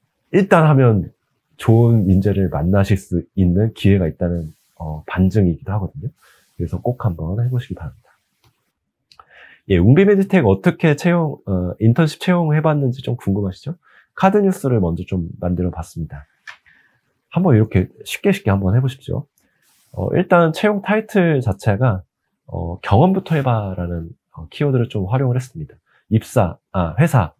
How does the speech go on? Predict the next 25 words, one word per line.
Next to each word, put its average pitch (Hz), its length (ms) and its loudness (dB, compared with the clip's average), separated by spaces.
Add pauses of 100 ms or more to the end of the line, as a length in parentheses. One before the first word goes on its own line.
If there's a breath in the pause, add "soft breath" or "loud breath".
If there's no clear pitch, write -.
(160)
입사하지 143 420 2
말고 123 480 0
경험부터 113 480 0
해봐 107 340 -2 (240)
하고서 110 500 -2 (440 soft breath)
웅비 135 260 6
메디텍 160 420 -2
학술 196 260 -2
마케팅 143 400 -2
사업부 - 540 -4
인턴십 156 760 0 (500)
앤드 95 540 0 (100)
조금 - 300 -4
작은 151 240 0
소리로 104 420 0 (400 soft breath)
정규직 98 520 0
채용 117 300 -4
이렇게 92 460 -10 (240)
공지를 87 380 -6
해봤습니다. 123 500 -6 (600 loud breath)
웅비 120 300 2
메디텍 151 400 -2
학술 170 260 -4
마케팅 123 500 -2
사업부에서 123 680 -4